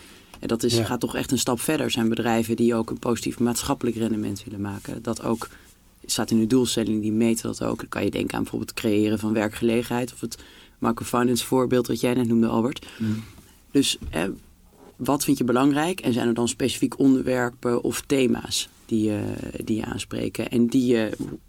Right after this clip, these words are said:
Speaker 1: op basis daarvan je portefeuille wil invullen?
Speaker 2: Ja, op die thema's, om daar nog even op verder te gaan, heb je daar wat, wat voorbeelden van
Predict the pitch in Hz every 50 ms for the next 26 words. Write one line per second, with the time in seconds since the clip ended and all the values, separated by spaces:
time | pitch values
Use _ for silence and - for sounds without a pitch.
0 | _ - - 117 - 127 120 117 - - - 123 117 117 117 - 120 117 117 113
1 | - 120 117 - - 139 120 120 117 107 110 113 117 117 110 110 92 101 95 95
2 | 101 - - - - _ - 131 113 101 101 113 123 127 131 143 156 156 147 156
3 | 165 160 151 - - 156 139 - 147 160 175 190 - - 185 165 165 165 156 165
4 | 151 - 180 165 - 180 175 175 170 - - - 170 180 165 160 165 151 151 143
5 | 139 165 147 143 127 - - 196 202 190 165 185 185 170 165 165 - - 170 170
6 | 170 160 151